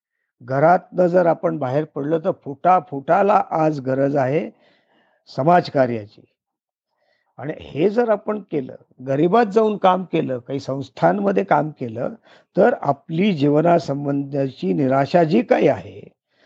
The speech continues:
ती नक्कीच जाईल असं मला वाटतं. एक दोन उदाहरणं देतो या विषयात,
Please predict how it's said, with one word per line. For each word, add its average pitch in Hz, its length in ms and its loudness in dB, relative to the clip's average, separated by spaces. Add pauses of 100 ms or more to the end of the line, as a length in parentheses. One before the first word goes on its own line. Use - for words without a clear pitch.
(240)
ती 233 80 0
नक्कीच 208 540 -4
जाईल 127 500 0 (380)
असं 139 260 -2
मला 139 320 4
वाटतं. 117 440 -6 (1900)
एक 165 120 -4
दोन 226 160 0
उदाहरणं 254 400 2
देतो 190 360 -2 (140)
या 170 140 2
विषयात, 165 380 -2